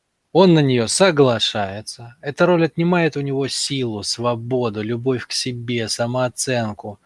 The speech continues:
желание быть собой, желание получать удовольствие от жизни. И он протестует. То, то есть он эту роль одел, он её играет всё время для них.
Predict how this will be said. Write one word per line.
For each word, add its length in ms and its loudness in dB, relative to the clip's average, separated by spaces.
желание 600 6
быть 260 4
собой, 640 -2
желание 500 0
получать 540 -4
удовольствие 720 -2
от 120 -8
жизни. 720 -4
И 60 -2
он 160 6
протестует. 960 -2
То, 180 2
то 180 -6
есть 140 0
он 140 0
эту 200 2
роль 200 4
одел, 500 4
он 120 -2
её 200 4
играет 380 4
всё 180 -6
время 280 -4
для 180 -4
них. 340 -8